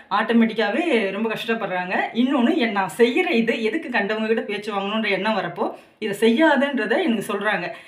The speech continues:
இது எங்க எங்கெல்லாம் போய் பிரச்சனையில முடியுது பாத்தீங்களா? உங்களுக்கு வந்து ஈஸியா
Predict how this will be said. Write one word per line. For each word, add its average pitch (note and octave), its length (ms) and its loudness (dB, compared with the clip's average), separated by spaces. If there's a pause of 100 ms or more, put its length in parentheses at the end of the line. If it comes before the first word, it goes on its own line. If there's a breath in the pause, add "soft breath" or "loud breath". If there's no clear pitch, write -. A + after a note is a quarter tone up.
(120)
இது A#3+ 200 0
எங்க A#3 240 4
எங்கெல்லாம் C4 460 2
போய் A#3 160 6
பிரச்சனையில A3 380 0
முடியுது G3+ 380 -6
பாத்தீங்களா? F3+ 280 -4 (220 loud breath)
உங்களுக்கு B3 440 2
வந்து B3+ 420 2
ஈஸியா B3+ 540 0